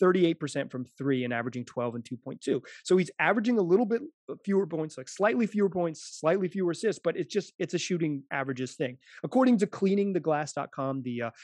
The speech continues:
subscription stats service that provided by Ben Falk, former N B A, uh, stats guru with the Blazers and, and front office executive with the Philadelphia seventy-sixers,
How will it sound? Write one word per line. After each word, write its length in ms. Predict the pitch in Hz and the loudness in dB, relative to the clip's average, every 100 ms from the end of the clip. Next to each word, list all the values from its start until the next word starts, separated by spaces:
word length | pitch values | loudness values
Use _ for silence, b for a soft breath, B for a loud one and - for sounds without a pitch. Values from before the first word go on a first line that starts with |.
| B - | B -8
subscription 640 | 151 135 175 - 156 143 - | -6 -2 0 0 0 -2 -2
stats 380 | - 135 127 - | -4 -4 -4 -6
service 640 | - - 135 127 123 - - | -8 -2 -2 -2 -6 -8 -10
that 120 | 127 | -10
provided 300 | 127 117 113 | -6 -6 -6
by 120 | 113 | -6
Ben 180 | 113 117 | -6 -8
Falk, 340 | 120 123 117 | -6 -6 -8
former 340 | - 117 113 127 | -12 -10 -8 -8
N 120 | 117 | -10
B 140 | 113 113 | -10 -10
A, 120 | 113 B B B 120 | -12 B B B -10
uh, 120 | 110 110 _ - - | -10 -10 _ -20 -20
stats 380 | - - 139 - | -8 -6 -6 -4
guru 300 | 156 143 143 | -2 0 0
with 140 | 135 131 | -2 -6
the 40 | |
Blazers 460 | 135 123 113 117 117 | -6 -6 -6 -10 -10
and, 160 | 110 | -10
and 100 | 117 | -10
front 180 | - 117 | -6 -6
office 280 | 110 120 110 | -6 -10 -12
executive 500 | 113 120 107 117 110 | -10 -10 -8 -8 -6
with 160 | 117 - B B - | -8 -8 B B -6
the 80 | |
Philadelphia 460 | 131 131 131 120 127 | -2 0 0 -2 -4
seventy-sixers, 640 | 139 135 131 165 - 143 | -4 -4 -2 -4 -2 -6